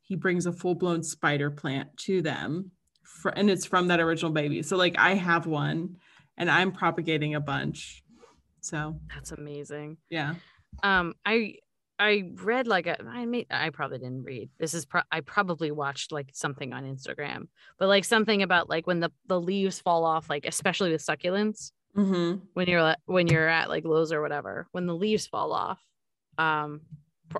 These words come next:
Speaker 2: like, just picking them up and propagating them.
Speaker 1: Yeah, that's the way to do it. I had, I, I just, we had, like, one beautiful, like, fifty-five degree day this week. So
Speaker 2: Mm.
Speaker 1: I cleaned off my porch, and I had a whole bunch of succulents that, like, in theory died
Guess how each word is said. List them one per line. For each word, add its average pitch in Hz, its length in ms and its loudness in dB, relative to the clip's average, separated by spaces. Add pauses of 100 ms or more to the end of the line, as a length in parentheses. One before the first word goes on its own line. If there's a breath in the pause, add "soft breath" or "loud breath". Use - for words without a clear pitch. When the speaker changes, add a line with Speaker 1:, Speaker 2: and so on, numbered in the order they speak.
Speaker 2:
like, 170 180 -2
just 160 260 -8
picking 170 260 -4
them 165 140 -2
up 160 180 -2
and 156 120 -6
propagating 139 680 -4
them. 170 140 -10 (340)
Speaker 1:
Yeah, 226 280 4 (420)
that's 190 160 -4
the 233 80 -2
way 214 100 2
to 196 60 -6
do 220 140 2
it. 220 100 -12 (320 loud breath)
I 233 260 6
had, 233 420 2
I, 185 240 4 (140)
I 175 160 2
just, 180 480 -2 (140)
we 202 160 4
had, 202 180 4
like, 180 160 2
one 170 380 2
beautiful, 170 480 0
like, 156 180 0
fifty-five 160 580 -2
degree 160 320 -2
day 151 300 -2
this 175 260 -6
week. 190 300 -4 (300 loud breath)
So - 180 -2
Speaker 2:
Mm. 170 60 6
Speaker 1:
I 165 100 4
cleaned 196 320 0
off 165 220 4
my 156 100 0
porch, 208 460 0
and 110 100 0
I - 20 2
had 170 120 0
a 180 40 0
whole 175 120 0
bunch 165 240 0
of 160 80 -6
succulents 160 580 -4
that, 143 140 -4
like, 143 340 -4
in 254 220 6
theory 247 580 2
died 190 720 2